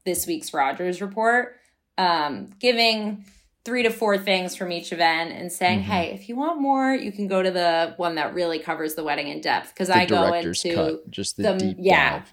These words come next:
Speaker 1: the menu, the, the shrubs, the water,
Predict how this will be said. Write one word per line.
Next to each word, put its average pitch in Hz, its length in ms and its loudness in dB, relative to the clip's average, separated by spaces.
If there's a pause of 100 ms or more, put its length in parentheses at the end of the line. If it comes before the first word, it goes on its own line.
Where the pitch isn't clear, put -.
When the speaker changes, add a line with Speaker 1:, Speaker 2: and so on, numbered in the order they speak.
(100)
Speaker 1:
the 220 100 6
menu, 175 1120 2
the, 175 560 4 (680)
the 208 100 0
shrubs, 208 1120 2 (440)
the 240 80 6
water, 202 920 4